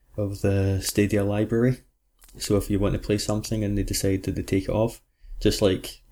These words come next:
you know, if something disappears off Netflix or whatever, then you just kinda need to go with it,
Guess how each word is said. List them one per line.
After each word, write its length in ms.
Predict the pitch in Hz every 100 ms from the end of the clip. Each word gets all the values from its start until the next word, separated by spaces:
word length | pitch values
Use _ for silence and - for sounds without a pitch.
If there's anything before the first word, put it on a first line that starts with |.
| -
you 100 | 107
know, 140 | 95 92
if 80 |
something 280 | - 98 -
disappears 480 | 98 - - 104 95
off 140 | 98
Netflix 580 | 104 104 - 113 - -
or 60 | 107
whatever, 400 | 104 107 120 120
then 180 | 107 101
you 80 | 101
just 220 | 98 -
kinda 200 | - 92
need 180 | 95 95
to 60 | 95
go 120 | 98
with 160 | 107
it, 160 | 107